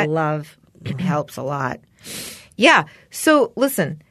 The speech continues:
Speaker 1: give Bonafide a try today. No hormones, no prescription required, real relief without compromise.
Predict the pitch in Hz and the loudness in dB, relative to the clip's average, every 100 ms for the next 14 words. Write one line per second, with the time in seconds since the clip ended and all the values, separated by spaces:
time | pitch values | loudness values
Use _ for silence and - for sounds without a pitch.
0 | _ _ 180 175 269 285 214 208 202 196 | _ _ -4 2 2 2 2 2 4 4
1 | 180 - 180 175 160 160 160 160 - 156 | 4 0 2 2 4 4 4 2 -2 0
2 | 151 151 202 208 202 196 190 - 156 147 | 0 2 4 6 6 4 2 -2 -2 -2
3 | 147 151 - - 220 - 202 196 185 - | 0 -4 -2 4 4 4 0 2 2 4
4 | 190 180 180 165 165 185 202 208 208 175 | 6 8 6 4 4 6 6 4 0 0
5 | 170 175 165 151 - - 160 170 156 143 | -2 0 2 2 0 0 0 0 0 2
6 | 143 143 | 0 -2